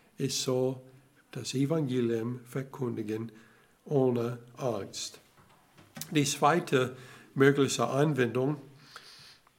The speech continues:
ist, was passiert mit denen, die es lieben, wenn ich ihnen aus Angst nicht von Jesus Christus erzähle. Also wenn ich habe jemanden, der mir wichtig ist,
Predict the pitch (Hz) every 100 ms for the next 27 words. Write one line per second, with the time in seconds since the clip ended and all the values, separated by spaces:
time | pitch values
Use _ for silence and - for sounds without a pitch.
0 | _ _ - - 147 - 135 151 160 -
1 | - 160 135 - 151 151 143 - 135 131
2 | 143 156 135 123 143 143 - 135 127 123
3 | 123 131 165 123 117 131 - - - -
4 | - - 156 147 139 95 156 165 165 170
5 | 175 - - 143 127 120 - 151 151 185
6 | 214 - - - _ 139 151 - - 151
7 | 127 127 127 143 - 135 120 - 123 -
8 | - - - - - 139 123 120 - 120
9 | 113 107 101 101 - _ _ _ _ _
10 | _ - 120 113 127 123 127 - - -
11 | - 139 156 160 135 143 135 135 131 131
12 | 127 - - _ _ 127 113 113 135 143
13 | 139 147 139 - 131 - 131 123 - -